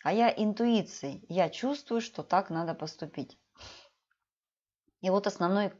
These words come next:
критерий его поступков: «Я так чувствую». Александр. Если это противоречит Писанию, это неверно. В Писании все так и сказано, что только так надо понять, о чем там говорится.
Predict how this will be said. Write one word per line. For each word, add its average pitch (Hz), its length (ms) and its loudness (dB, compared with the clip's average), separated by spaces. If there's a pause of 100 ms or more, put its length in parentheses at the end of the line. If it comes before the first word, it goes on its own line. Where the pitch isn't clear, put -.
(120)
критерий 185 420 4
его 165 240 0
поступков: 226 640 -2
«Я 180 220 4
так 196 220 -2
чувствую». 135 520 -12 (600)
Александр. 135 580 -8 (720)
Если 226 320 -2
это 254 280 2
противоречит 208 680 0
Писанию, 220 480 0
это 190 220 -2
неверно. 165 500 0 (680)
В - 100 -20
Писании 233 580 2
все 226 300 0
так 202 460 0
и 196 60 -2
сказано, 156 680 -2 (960)
что - 240 -2
только 208 640 4
так 247 220 2
надо 180 380 2 (100)
понять, 175 360 -2
о 165 100 -2
чем 214 260 -2
там 190 220 2
говорится. 170 560 -2